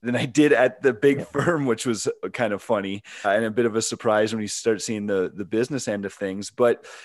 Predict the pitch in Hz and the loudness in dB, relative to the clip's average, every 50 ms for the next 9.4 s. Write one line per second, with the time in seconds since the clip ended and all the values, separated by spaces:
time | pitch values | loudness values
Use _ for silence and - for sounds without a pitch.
0 | - - - - 123 123 110 - - 123 139 135 147 190 226 247 226 196 208 202 | -20 -10 -2 0 2 4 4 4 2 0 0 2 2 2 2 2 -2 -2 0 0
1 | 170 143 - 135 120 113 113 110 110 92 104 95 92 98 - - - 107 104 104 | 0 0 0 -2 -4 -2 -2 -4 -2 0 0 2 2 0 -2 -4 -4 -2 -2 -2
2 | 101 95 - - - 104 107 104 113 113 110 110 110 110 113 107 101 95 - - | -2 -4 -8 -10 -8 -8 -6 -4 -2 0 0 2 2 2 2 2 2 0 0 0
3 | 101 101 92 101 - - 104 95 98 98 95 95 95 92 92 92 90 90 95 90 | -2 -4 -4 -6 -8 -8 -6 -6 -6 -4 -4 -4 -2 -2 -2 -2 -2 -2 -4 -6
4 | - 92 - 95 95 95 95 92 98 101 98 98 - - 95 104 101 101 101 98 | -8 -10 -10 -10 -8 -8 -8 -6 -6 -8 -8 -10 -10 -8 -6 -4 -4 -4 -6 -8
5 | 90 - - - 101 104 - - 123 123 123 117 - 147 143 135 - - 143 123 | -8 -10 -8 -8 -8 -10 -10 -10 -8 -6 -6 -2 0 0 0 0 0 0 0 0
6 | 120 117 110 107 101 - - 113 110 107 101 101 101 101 - 110 101 104 - - | 0 0 -2 -4 -8 -8 -8 -6 -6 -4 -2 -2 -4 -4 -4 -4 -6 -6 -6 -6
7 | 110 95 104 98 - 107 - - 104 98 95 95 95 95 87 - 120 110 113 - | -6 -4 -4 -4 -6 -8 -12 -12 -10 -8 -6 -6 -6 -8 -4 -2 0 0 0 -2
8 | - 107 - - 120 110 98 104 95 95 95 - - 117 104 95 - 101 101 92 | -4 -8 -8 -6 -6 -6 -6 -8 -10 -12 -12 -10 -8 -8 -8 -6 -6 -6 -4 -2
9 | 107 107 104 107 107 101 98 | 0 -2 -2 -2 -4 -8 -10